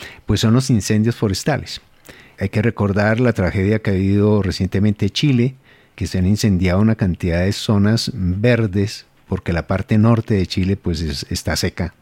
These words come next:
<laughs> y es el desierto de Atacama, que es sequísimo. Pero en líneas generales, eh, Chile ha enfrentado unos incendios catastróficos, mm, de miedo. Lo mismo Brasil, también en Bolivia.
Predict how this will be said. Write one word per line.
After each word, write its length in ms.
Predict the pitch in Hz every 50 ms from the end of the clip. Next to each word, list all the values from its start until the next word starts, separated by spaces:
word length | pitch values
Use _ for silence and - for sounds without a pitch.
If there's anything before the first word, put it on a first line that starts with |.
| - -
<laughs> 140 | - -
y 240 | - 143 113 98 101
es 140 | 98 92 113
el 100 | 120 120
desierto 400 | 110 98 80 90 95 87 - 123
de 60 | 110
Atacama, 500 | 90 - 87 - 98 92 92 87 90 104 -
que 100 | - 85
es 100 | 80 90
sequísimo. 640 | - - - - - 117 107 92 101 92 87 95 - - - - - - - - - - - - - _ _
Pero 460 | - 139 139 139 143 143 147 156 147
en 100 | 127 117
líneas 260 | 110 110 110 123 135 135
generales, 640 | 139 135 123 113 104 98 98 104 117 131 131 131 143
eh, 220 | 123 107 101 98 92
Chile 440 | - - 101 95 101 110 113 120
ha 160 | 131 123 101 98
enfrentado 640 | 90 - 113 113 110 101 - 107 95 98 104 110
unos 720 | 117 120 120 123 120 110 101 95 95 92 95 110 113 -
incendios 580 | 113 92 80 - 87 85 82 85 101 117 123 -
catastróficos, 1080 | - 90 78 - 82 - - - 92 - - 107 - - 120 113 104 - - - - - - -
mm, 380 | - - 69 65 64 64 73 73
de 120 | 80 80
miedo. 420 | 80 98 120 131 110 80 69 71 - - - - - - - - -
Lo 160 | - 101 98
mismo 340 | 92 101 98 101 113 120 123 123
Brasil, 680 | 107 110 90 - - - - 139 143 139 120 87 73 -
también 480 | - - 71 76 78 85 98 107 117 120
en 160 | 117 110 101
Bolivia. 600 | 104 101 101 117 135 147 131 117 95 80 71 71